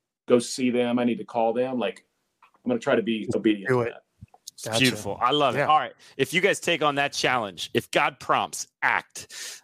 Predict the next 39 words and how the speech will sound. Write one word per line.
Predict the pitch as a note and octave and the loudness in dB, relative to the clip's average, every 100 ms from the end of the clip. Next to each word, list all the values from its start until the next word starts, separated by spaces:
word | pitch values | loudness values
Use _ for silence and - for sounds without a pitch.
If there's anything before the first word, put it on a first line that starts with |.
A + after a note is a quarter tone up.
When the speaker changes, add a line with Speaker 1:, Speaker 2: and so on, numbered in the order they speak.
| - | -2
Speaker 4:
Let | C3+ D#3 | 2 2
us | - | 2
know, | C#3+ | 0
hashtag | A#2+ C#3 - C#3+ A#2+ | 2 0 0 -2 0
Red | C3 | 0
Letter | C3 A#2+ | 0 -2
Disciple. | G#2 - A#2+ A#2+ A2 G2+ | -2 0 2 2 0 0
And | B2+ A#2 A2+ | 0 -2 0
what | A#2+ | 0
I | A#2+ | 2
heard | C#3+ | 0
in | A2+ | -2
Brad | A2 B2 C3 | 0 0 0
is | G#2+ | -2
it's, | A2+ - - - - | -6 -4 -6 -6 -4
it | C#3+ | -2
could | D#3 | 0
be | C#3+ | 0
little | D#3 - | 0 -2
things | C#3 C#3+ B2+ | -2 -2 -2
of, | A2+ | 0
like, | A#2+ G#2+ F#2 | 2 0 -4
being | A#2+ D3 B2+ | 0 0 2
nice | B2+ F3+ - - - | 0 0 -2 -6 -4
<laughs> | G#3+ C#3+ | 0 2
to | D#3 | 2
someone | - E3 D#3+ | 2 0 2
maybe | D3 C3+ | 2 0
you | C3 | -2
don't | C3 C#3+ | 0 0
know, | E3 D3+ | 0 0
or | C3+ | 0
maybe | B2 B2 | -2 -2
you're | A2+ | 0
just | A#2+ | -2
meeting, | B2+ C3 D3 C#3+ - - - | 2 4 4 0 -14 -16 -4
or | F3+ E3+ D3 | 2 2 2
even, | E3 D#3 C#3 B2+ B2 - | -2 0 2 0 -2 -6
uh, | E2+ | -6